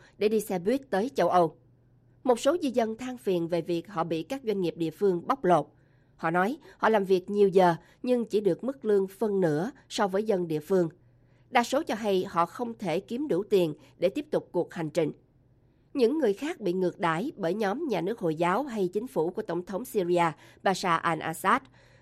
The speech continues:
Và giờ đây, họ muốn có một cuộc sống tốt hơn. Bà Umm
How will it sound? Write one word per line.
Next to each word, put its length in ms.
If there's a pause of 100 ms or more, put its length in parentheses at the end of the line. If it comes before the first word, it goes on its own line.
Và 100
giờ 140
đây, 220 (200)
họ 140
muốn 300
có 80
một 200
cuộc 140
sống 260
tốt 220
hơn. 200 (680)
Bà 140
Umm 260